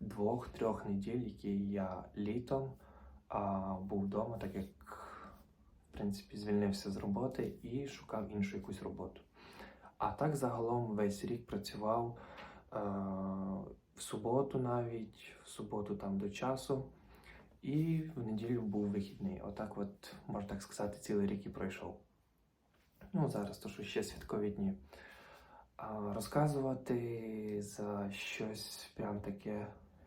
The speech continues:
що щось нове змінилося, там є щось таке нове, нічого, в принципі, немає. За окрім, можу, за окрім того, що можу похвастатися, близько тижня назад взяв собі такого от лазеря. Отак от, отак, такого от лазеря.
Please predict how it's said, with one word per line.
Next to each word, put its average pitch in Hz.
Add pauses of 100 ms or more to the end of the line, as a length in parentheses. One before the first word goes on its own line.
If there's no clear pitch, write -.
що -
щось 104
нове 101
змінилося, 104
там 101
є 98
щось -
таке -
нове, 110 (540)
нічого, 104
в 98
принципі, 98
немає. 143 (400)
За 120
окрім, 127
можу, 113 (300)
за 120
окрім 120
того, 113
що 120
можу 110
похвастатися, 107
близько 120 (200)
тижня 120
назад 104
взяв 107
собі -
такого - (260)
от -
лазеря. 139 (1080)
Отак 104
от, 104 (540)
отак, 107
такого 107
от 104
лазеря. 127